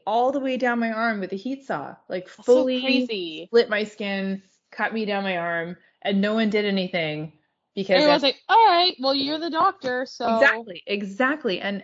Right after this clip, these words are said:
Speaker 1: and the fact that I remember that so vividly, and it's the same dude, Emily was like, "Oh yeah, like, my mom was the woman that, like, advocated for him to get the fuck out because he was a disaster." And, like, I,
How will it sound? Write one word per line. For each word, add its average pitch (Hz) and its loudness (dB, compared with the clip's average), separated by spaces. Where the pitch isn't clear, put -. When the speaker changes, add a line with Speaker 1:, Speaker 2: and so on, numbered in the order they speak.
Speaker 1:
and 202 -2
the 196 -2
fact 269 -2
that 285 -4
I 226 -2
remember 226 -2
that 180 -2
so 208 -4
vividly, 196 -2
and 185 -2
it's 175 -10
the 185 -6
same 185 -4
dude, 190 -2
Emily 220 2
was 214 0
like, 190 2
"Oh 190 -4
yeah, 226 0
like, 175 -4
my 196 -4
mom 196 -2
was 190 0
the 190 -2
woman 190 2
that, 170 2
like, 180 -2
advocated 180 -4
for 175 -4
him 170 -4
to 175 -2
get 160 -2
the 170 -4
fuck 170 -6
out 185 2
because - -8
he 208 -2
was 196 2
a 208 0
disaster." 180 -2
And, 196 0
like, 196 2
I, 214 2